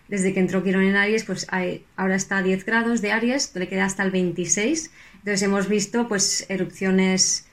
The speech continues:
así de re-, rebeliones, por ejemplo, en Chile, o hemos visto, por ejemplo, los volcanes, el Etna, el volcán de La Palma, que están ahí como, puf, liberando esa energía potencial que,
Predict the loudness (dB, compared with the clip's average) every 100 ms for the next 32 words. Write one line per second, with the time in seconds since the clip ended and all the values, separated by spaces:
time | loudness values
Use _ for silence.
0 | -20 _ -4 -2 2 2 4 4 2 -2
1 | -4 -2 -2 -2 -2 2 4 4 4 4
2 | 2 0 -2 -4 -2 -2 -2 -2 0 2
3 | 2 2 2 -2 -8 -20 -20 _ _ _
4 | 2 4 4 4 2 0 2 4 4 2
5 | 0 -4 -4 -4 -4 -2 0 0 2 2
6 | 2 0 2 2 4 2 2 0 2 2
7 | 0 0 2 4 4 2 2 0 0 0
8 | 0 0 0 2 4 4 4 2 -2 -2
9 | 0 -2 0 0 -2 -4 -8 -6 -6 2
10 | 4 4 4 4 2 0 -2 0 0 0
11 | -2 -2 2 2 0 -6 -20 -20 -20 -20
12 | -20 -4 -2 4 4 4 0 0 2 2
13 | 2 -2 -6 _ _ -4 -2 -4 -8